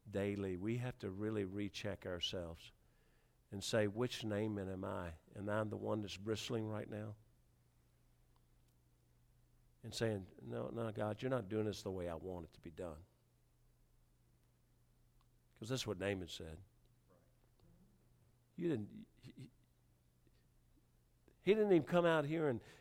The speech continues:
and, and touch me and do this and call. No, it's, we either are telling God how to do it, or we submit and let God tell us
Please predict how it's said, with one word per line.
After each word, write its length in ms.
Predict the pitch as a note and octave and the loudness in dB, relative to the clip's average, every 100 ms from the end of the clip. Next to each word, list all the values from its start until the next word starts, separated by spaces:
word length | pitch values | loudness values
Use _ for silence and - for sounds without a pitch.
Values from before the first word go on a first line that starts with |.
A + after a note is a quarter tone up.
| - | -2
and, 180 | C3 - | -2 2
and 240 | C3 A#2 | 2 2
touch 400 | - - - - | 0 -6 -4 -2
me 220 | B2 A#2 | 2 4
and 120 | A2 G2+ | 4 4
do 200 | E3 F3 | 2 2
this 400 | E3 E3+ C#3 B2 | 2 2 2 0
and 120 | G#2+ | -2
call. 240 | - D3+ - _ _ _ _ _ _ _ _ _ _ _ _ - | -4 -8 -8 _ _ _ _ _ _ _ _ _ _ _ _ -10
No, 180 | A2 F#2 | -6 -4
it's, 180 | F2 - - _ _ _ _ _ _ _ _ _ _ _ _ | -6 -12 -20 _ _ _ _ _ _ _ _ _ _ _ _
we 160 | C#3 D3+ | 4 6
either 600 | D#3 D3 D#3+ A#2+ G#2+ F#2+ - _ _ _ - | 8 8 6 2 -6 -8 -12 _ _ _ -14
are 80 | A#2 | -8
telling 360 | - A#2+ G#2 | 0 0 2
God 320 | G2+ G#2+ G2+ F#2+ - - | 0 0 0 -6 -12 -12
how 200 | G#2+ F#2+ | -6 -6
to 100 | F2+ | -6
do 260 | G#2 G2+ | -6 -4
it, 120 | F2 F#2 - _ _ _ _ _ _ _ _ _ _ _ _ _ _ _ - | -6 -10 -18 _ _ _ _ _ _ _ _ _ _ _ _ _ _ _ -10
or 120 | G2 | -6
we 120 | F#2+ | -4
submit 440 | - G2+ G2+ G2 | -2 -2 0 -2
and 100 | F2 | -2
let 160 | F#2+ F#2+ | -8 -4
God 200 | F#2+ F2 | -4 -4
tell 220 | - F2+ E2+ | -4 -6 -6
us 420 | D#2 - - | -8 -8 -8